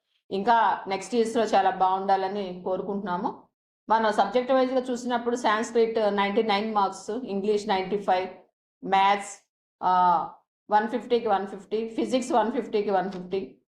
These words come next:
ఆ, ఇంత మంచి రిజల్ట్స్ తీసుకొచ్చినటువంటి స్టాఫ్ మెంబర్స్ అందరికీ మరొకసారి ధన్యవాదాలు. అదేవిధంగా కోఆపరేట్ చేసినటువంటి పేరెంట్స్ అందరికీ ధన్యవాదాలు తెలియజేస్తున్నాము.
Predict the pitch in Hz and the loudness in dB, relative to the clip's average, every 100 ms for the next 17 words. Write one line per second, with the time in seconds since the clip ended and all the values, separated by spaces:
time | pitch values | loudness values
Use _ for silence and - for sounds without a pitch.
0 | _ _ _ - 190 190 185 - _ _ | _ _ _ 0 2 4 0 -4 _ _
1 | _ _ - 220 240 254 247 254 240 254 | _ _ -4 0 2 2 2 2 2 0
2 | 254 247 - 220 233 220 220 214 220 214 | 0 -6 -2 -2 -2 0 0 0 0 0
3 | 214 190 190 202 196 196 190 190 190 202 | 2 2 2 -4 -4 -2 -4 -4 -4 -6
4 | 180 175 175 180 175 175 165 165 170 180 | -4 -4 -2 0 0 -2 -4 -2 -2 0
5 | 180 180 190 226 175 175 170 180 175 180 | -2 0 -2 0 -2 -4 -4 -4 -6 -8
6 | - 190 180 196 190 190 196 180 185 175 | -2 0 0 -2 -4 -6 -6 -8 -8 -8
7 | 180 180 185 190 185 175 180 175 226 233 | -6 -4 -2 -2 -2 -4 -4 -4 -4 -6
8 | - _ _ - 175 175 180 185 180 180 | -10 _ _ -2 -2 0 0 0 -2 -2
9 | 180 175 175 170 - 180 269 - | -6 -6 -6 -8 -10 -6 -6 -8